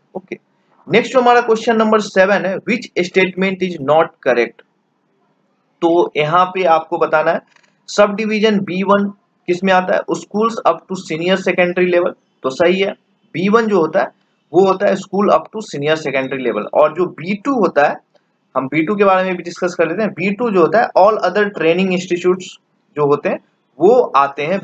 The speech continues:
बी टू groups में। Okay, Next जो हमारा option number B, सब डिवीजन सी टू, तो सी टू जो होता है वो custodial institution, ये सही बात है।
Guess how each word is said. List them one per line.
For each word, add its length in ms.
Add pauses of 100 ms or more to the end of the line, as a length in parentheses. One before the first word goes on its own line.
बी 160
टू 200
groups 420
में। 80 (320)
Okay, 260 (400)
Next 240
जो 100
हमारा 340 (160)
option 300
number 240
B, 360 (680)
सब 260
डिवीजन 480 (280)
सी 320
टू, 260 (540)
तो 120
सी 320
टू 200
जो 100
होता 260
है 80 (360)
वो 200
custodial 680
institution, 640 (220)
ये 120
सही 300
बात 260
है। 100